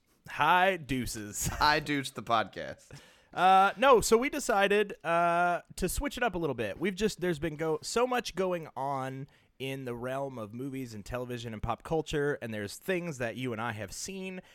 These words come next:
Speaker 1: that haven't really fit into the conversation of our themes, and so we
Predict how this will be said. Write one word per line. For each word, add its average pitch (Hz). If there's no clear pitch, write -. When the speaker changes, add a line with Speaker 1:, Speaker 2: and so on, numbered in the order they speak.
Speaker 1:
that 131
haven't 190
really 165
fit -
into 151
the 120
conversation 127
of 113
our 104
themes, 233
and 123
so 151
we 202